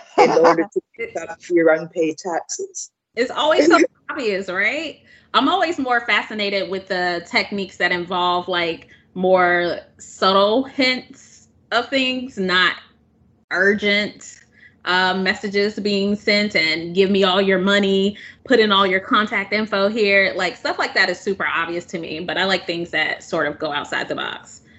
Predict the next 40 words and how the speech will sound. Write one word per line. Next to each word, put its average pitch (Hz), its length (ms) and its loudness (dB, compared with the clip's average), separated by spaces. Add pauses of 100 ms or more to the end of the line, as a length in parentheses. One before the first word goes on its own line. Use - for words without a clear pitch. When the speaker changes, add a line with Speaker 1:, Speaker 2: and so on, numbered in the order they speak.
(280)
Speaker 3:
you 160 120 -2
know? - 320 -4
Not 202 380 6
to 214 140 -2
say 175 360 0
to 175 140 -6
any 170 260 -4
listeners 175 480 -4
that 165 160 -2
you 180 100 -2
need 175 200 -2
to 180 100 -8
be 170 160 -2
sending 180 340 0
me 170 220 -4
phishing 240 440 0
emails, 170 400 -4
please 190 280 -2
don't. 185 400 0 (420)
But 208 540 6 (220)
<laughs> - 100 8 (1120)
I'm 208 260 2
very 233 300 4
careful 240 380 -2
about 180 240 -8
that. 175 160 -10
But 185 100 -10
no, 208 140 -4
I'm 185 160 -10
very 294 280 -4
fascinated 170 720 -6 (260)
just, 180 640 -4
uh, 127 160 -10
with 190 220 -2
the 170 100 -2
psychology 170 600 -2
piece 160 320 -6
with 147 180 -8
social - 340 -8
engineering. 147 800 -6